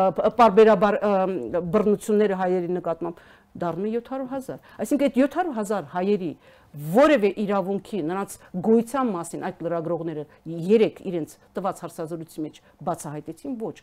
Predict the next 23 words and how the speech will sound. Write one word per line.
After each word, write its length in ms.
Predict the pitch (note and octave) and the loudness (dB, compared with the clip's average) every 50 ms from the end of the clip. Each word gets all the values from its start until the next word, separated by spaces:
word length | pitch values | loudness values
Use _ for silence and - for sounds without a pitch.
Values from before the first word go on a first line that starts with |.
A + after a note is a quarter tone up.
| _ - _ | _ -20 _
ինչու 300 | - A3+ A3 - E4+ E4 | -8 -8 -4 -2 -2 -2
նրանց 220 | E4+ D4 G#3+ - | -2 -2 -4 -6
մասին 280 | G3 F3+ F3+ - E3 D#3+ | -8 -8 -8 -10 -12 -12
չխոսել։ 440 | - - - D#3+ - - D3+ D3 - - - - - - - _ _ _ - | -12 -12 -12 -12 -10 -12 -12 -14 -14 -18 -20 -20 -20 -20 -20 _ _ _ -2
Դա 200 | D#3+ D#3+ A#3+ B3+ | 4 6 6 8
մեր 200 | B3 E4 F4 C#4 | 6 6 4 4
հայության 580 | A3+ A#3 G#3+ A3+ A3 G#3+ - - E4+ E4+ C#4 A3+ | 4 6 6 6 4 2 -2 -2 0 2 2 0
մի 80 | G#3 - | 0 0
կարևոր 440 | - G#3 F#3 F#3 G3 F#3+ A3+ A#3 | 2 2 2 2 2 2 0 0
հատվածն 560 | - G#3 G3+ - F#3+ F#3+ G3+ G3+ - - D#3 C#3 | 0 -4 -6 -4 -2 -2 -2 -2 -2 -6 -6 -6
է։ 60 | C3 - - - - _ _ | -8 -12 -18 -20 -20 _ _
Ավելին, 460 | - G#3+ G#3+ B3 C4+ C#4+ E4 C4 E3+ C#3 - _ _ _ _ - | 4 4 6 6 4 4 4 2 0 -2 -6 _ _ _ _ 0
հայության 480 | A3 G#3+ A#3 A#3+ - - - D4 C4 G#3 - - | 4 4 6 4 4 0 -2 0 0 -2 -4 -4
այդ 260 | - G3+ G#3 G3+ - | -4 -4 -4 -4 -4
հատվածի 600 | - - G3 F#3+ - F3 F#3 G3 G#3 G3+ - A#3+ - | -6 -8 -8 -8 -6 -2 -2 -2 -2 -2 -4 -8 -10
ճակատագիրը 840 | - - F#3 E3+ D#3+ - E3+ E3 - F3+ F3+ F3 E3 G#3 G3 D#3+ C#3+ | -8 -6 -6 -6 -4 -4 -6 -4 -2 -4 -4 -2 -2 -4 -4 -4 -6
և 200 | C#3 E3 E3 - - | -6 -6 -8 -8 -8
իրավունքը 520 | - G3 E3+ F#3 G3 F#3+ B3 C4+ B3+ - E3+ | -8 -6 -2 -2 0 0 0 -2 -2 -6 -8
պետք 300 | - E3 D#3+ - - D#3+ | -8 -8 -8 -8 -10 -10
է 40 | C#3+ | -8
դառնա 360 | C3 D3+ C#3+ - E3 F#3+ A3 B3+ - - - _ _ _ | -8 -8 -8 -6 -8 -8 -8 -10 -12 -20 -20 _ _ _
արցախյան 640 | - D#3+ E3+ - - - F#3 E3 - - G#3 A#3 A3 | -10 -10 -10 -10 -10 -10 -10 -10 -8 -10 -10 -10 -8
բանաց-, 400 | D#3 D3 C#3+ D3 D3 C#3+ - | -10 -10 -10 -10 -10 -12 -14